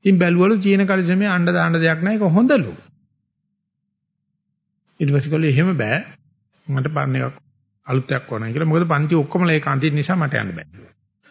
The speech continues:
ඉතින් මාස තුනක පඩි එකතු කරලා පැන්සොන් පඩි එකතු කරලා කලිසමක් කරන් දුන්නා. අරන් දීලි වල බැලුවා කිව්වා පරණ කලිසමට මොකද කරන්න කියලා.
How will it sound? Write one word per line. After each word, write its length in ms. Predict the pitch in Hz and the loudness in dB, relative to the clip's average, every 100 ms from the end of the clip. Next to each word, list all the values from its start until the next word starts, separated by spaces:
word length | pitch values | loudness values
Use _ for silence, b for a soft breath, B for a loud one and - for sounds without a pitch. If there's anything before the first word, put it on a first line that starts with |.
| B B B B | B B B B
ඉතින් 320 | 156 175 165 | -2 0 0
මාස 400 | 143 143 156 156 185 - | 0 0 0 0 -4 -4
තුනක 440 | 165 160 165 165 185 | 0 0 0 -2 -4
පඩි 320 | 165 160 156 | -2 2 2
එකතු 240 | 151 151 | 2 0
කරලා 320 | 151 120 117 | 0 -2 -2
පැන්සොන් 340 | 117 131 143 143 | -2 0 0 0
පඩි 180 | 139 135 | 0 0
එකතු 160 | 135 | 0
කරලා 200 | 135 170 | 0 0
කලිසමක් 300 | 160 139 143 | -2 0 -2
කරන් 220 | 139 113 | -4 -8
දුන්නා. 420 | 98 - 87 - - _ _ _ _ _ _ _ _ _ _ _ _ _ _ _ _ _ _ - B B | -10 -14 -18 -20 -20 _ _ _ _ _ _ _ _ _ _ _ _ _ _ _ _ _ _ -20 B B
අරන් 320 | 170 175 190 | 0 2 4
දීලි 300 | 156 180 226 | 4 4 6
වල 200 | 220 208 | 4 4
බැලුවා 380 | 165 151 170 180 | 2 2 2 0
කිව්වා 240 | 160 214 202 | 0 -4 -2
පරණ 280 | 156 196 | -2 0
කලිසමට 380 | 208 208 170 151 | 0 2 2 2
මොකද 240 | 131 117 110 | 0 -2 -4
කරන්න 320 | 104 98 92 | -6 -8 -12
කියලා. 300 | - - | -14 -18